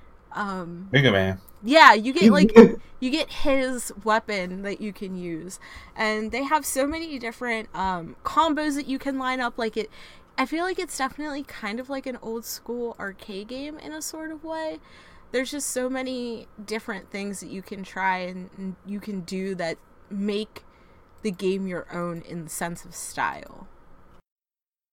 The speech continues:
Speaker 2: Yeah,
Speaker 3: Hmm.
Speaker 2: you can't just mindlessly, mindlessly button mash. Um, you ac-, actually are ranked on how well you do.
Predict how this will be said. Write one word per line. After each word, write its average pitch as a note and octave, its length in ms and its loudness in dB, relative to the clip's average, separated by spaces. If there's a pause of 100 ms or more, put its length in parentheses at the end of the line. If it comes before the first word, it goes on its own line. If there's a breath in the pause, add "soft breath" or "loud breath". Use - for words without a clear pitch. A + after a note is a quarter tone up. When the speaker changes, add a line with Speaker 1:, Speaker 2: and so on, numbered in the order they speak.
(720 soft breath)
Speaker 2:
Yeah, G#3 140 8
Speaker 3:
Hmm. - 100 6
Speaker 2:
you D#3+ 120 8
can't F3 260 6
just F3 140 2
mindlessly, C#3+ 580 8 (340)
mindlessly A#2 640 8
button G2 400 8
mash. F#2+ 420 4
Um, G#2+ 160 6
you A2+ 100 12
ac-, A2 140 10 (100)
actually C3 380 10
are A#2 240 12
ranked G2+ 560 8 (100)
on A2 160 8
how G#2+ 260 12
well G2 240 10
you F#2+ 280 0 (200)
do. A#2 400 6